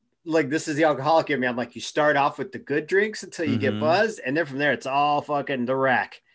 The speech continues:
Speaker 1: Everything
Speaker 2: Mm-hmm.
Speaker 1: in the fucking rack. But that's the alcoholic in me talking.
Speaker 2: And
Speaker 1: There's
Speaker 2: I think
Speaker 1: always
Speaker 2: for
Speaker 1: done
Speaker 2: me,
Speaker 1: that.
Speaker 2: too, it was always about the performance and, like,
Speaker 1: Well, yeah, of
Speaker 2: ordering
Speaker 1: course it
Speaker 2: it,
Speaker 1: was
Speaker 2: right?
Speaker 1: with
Speaker 2: And,
Speaker 1: you,
Speaker 2: and
Speaker 1: yeah.
Speaker 2: heard and being
Speaker 1: Mm-hmm.
Speaker 2: seen, right? That's,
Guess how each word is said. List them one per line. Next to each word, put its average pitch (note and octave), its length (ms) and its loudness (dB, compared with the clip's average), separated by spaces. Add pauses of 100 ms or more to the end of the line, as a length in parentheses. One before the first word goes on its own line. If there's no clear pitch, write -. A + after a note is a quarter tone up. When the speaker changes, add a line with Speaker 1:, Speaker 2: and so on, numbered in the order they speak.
(140)
Speaker 1:
Everything C#3 520 0
Speaker 2:
Mm-hmm. C3+ 80 -2
Speaker 1:
in A2+ 100 -4
the G#2 80 -10
fucking C3 400 -6
rack. A#2+ 360 -2 (300)
But C3 280 0
that's C#3 180 0
the D3 120 0
alcoholic C3 520 0
in G2+ 80 -6
me G2+ 100 -8
talking. F#2 380 -10
Speaker 2:
And E2 80 -18 (220)
Speaker 1:
There's B2 120 -2
Speaker 2:
I C3+ 40 2
think C3+ 80 4
Speaker 1:
always C3+ 200 2
Speaker 2:
for D3+ 100 0
Speaker 1:
done C#3 60 0
Speaker 2:
me, E3 180 4
Speaker 1:
that. E3+ 60 -12
Speaker 2:
too, F#3+ 200 6
it D#3+ 40 6
was C3+ 140 0
always B2+ 300 2
about A2 260 -4
the - 80 -10
performance G#2 680 -4
and, F2+ 120 -6
like, F2 180 -8 (140)
Speaker 1:
Well, D#3+ 200 4
yeah, B2 280 2
of B2 80 -4
Speaker 2:
ordering G#2+ 340 4
Speaker 1:
course E2 60 -4
it A#2+ 60 -2
Speaker 2:
it, A2+ 40 -2
Speaker 1:
was A2+ 120 -2
Speaker 2:
right? A2 220 4
Speaker 1:
with A2+ 100 2
Speaker 2:
And, - 20 0
Speaker 1:
you, C3 240 4
Speaker 2:
and A2 180 0
Speaker 1:
yeah. A#2 320 4
Speaker 2:
heard A#2+ 440 2
and A2 180 -2
being A#2 240 2
Speaker 1:
Mm-hmm. G#2 80 -4
Speaker 2:
seen, A2 640 0
right? G2 340 0
That's, B2 400 -2